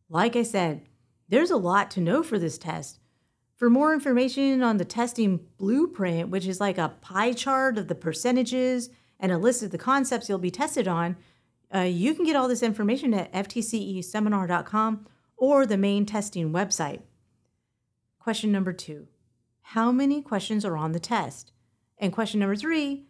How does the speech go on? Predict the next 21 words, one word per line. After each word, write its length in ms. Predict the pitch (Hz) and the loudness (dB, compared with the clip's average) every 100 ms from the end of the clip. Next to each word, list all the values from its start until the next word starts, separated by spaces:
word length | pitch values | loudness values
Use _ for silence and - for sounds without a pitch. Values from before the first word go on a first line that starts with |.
| _ | _
how 200 | - 262 | 0 2
long 160 | 262 277 | 4 4
do 100 | 302 | 2
I 60 | 285 | 2
have 240 | 294 330 | 0 0
to 80 | 311 | -2
answer 340 | 330 381 247 | -4 -2 0
those 220 | 196 170 | 0 0
questions? 600 | - 170 156 151 143 - _ _ _ _ _ | -2 -4 -4 -10 -16 -20 _ _ _ _ _
Here's 600 | - 311 311 311 302 285 | -2 0 2 0 -4 -2
the 120 | 226 | -4
test 500 | - 214 214 - - _ | -2 -4 -4 -8 -18 _
design. 640 | 160 147 175 175 151 131 - _ _ _ _ _ | -8 -2 0 0 -2 -8 -14 _ _ _ _ _
For 140 | 208 | 0
the 80 | 196 | 0
professional 720 | 196 190 190 247 277 349 339 | -2 -6 -2 -2 -2 0 0
education 580 | 294 240 - 214 214 220 | 0 -2 -4 -4 -2 -2
test, 380 | 214 165 160 175 | -2 -4 -4 -4
you 180 | 175 | -2
will 220 | 247 277 233 | -2 -2 -4
have 400 | 196 160 151 | -2 -2 -4